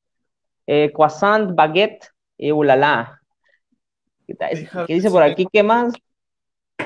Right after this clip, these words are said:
Speaker 2: Ver, voy a voltear un poquito la, la cámara, güey. Ya nada más
Speaker 1: Ajá.
Speaker 2: para cerrar este tema, güey.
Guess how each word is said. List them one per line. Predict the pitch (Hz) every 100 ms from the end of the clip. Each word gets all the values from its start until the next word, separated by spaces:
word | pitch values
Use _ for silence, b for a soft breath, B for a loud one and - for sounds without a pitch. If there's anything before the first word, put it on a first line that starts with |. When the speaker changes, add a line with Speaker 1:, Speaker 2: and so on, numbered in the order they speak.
| - _ _
Speaker 2:
Ver, | 131 139 143 135
voy | 135 147 180
a |
voltear | 185 170 156 160 175
un | 180 165
poquito | 180 165 180 170 185 185 _ _ -
la, | 143 139 131 123 110 110 - _ _ _ _ _ _ _ _ _ _ _ 139
la | 123 120
cámara, | 139 135 156 160 160
güey. | 160 160 165 160 _ _ _ _ _ _ _
Ya | 123 135
nada | 139
más | 135
Speaker 1:
Ajá. | 131
Speaker 2:
para | 151 185
cerrar | 165 127
este | 139 147
tema, | - 120 127 139
güey. | 139 139